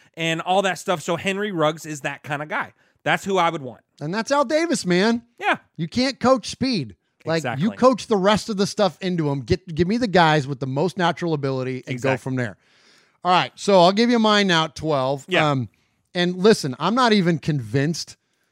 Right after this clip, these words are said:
Speaker 2: that we're gonna take a wide receiver at twelve. We'll see.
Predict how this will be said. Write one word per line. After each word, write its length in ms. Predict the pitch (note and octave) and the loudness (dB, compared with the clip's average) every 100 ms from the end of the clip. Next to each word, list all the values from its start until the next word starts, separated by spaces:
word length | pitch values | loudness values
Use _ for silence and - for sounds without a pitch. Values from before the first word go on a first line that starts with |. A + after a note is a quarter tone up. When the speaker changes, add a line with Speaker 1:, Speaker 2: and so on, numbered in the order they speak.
| _ - | _ -14
Speaker 2:
that 340 | B2 D3+ C#3+ - | -2 0 0 -6
we're 240 | B2 C#3+ | -6 -2
gonna 220 | D3+ D#3 | 0 -2
take 260 | C3 - C3 | -2 -4 -2
a 60 | C#3 | -2
wide 240 | C#3+ D3+ | 0 0
receiver 420 | D3+ - D#3+ E3 | -2 -4 -4 -2
at 80 | E3+ | -4
twelve. 480 | - F3+ F3+ F#3+ - | -2 0 2 0 -4
We'll 200 | B2 D3+ | -6 -4
see. 540 | D#3+ - D3+ D3+ F#3+ | -4 -6 -6 -4 -4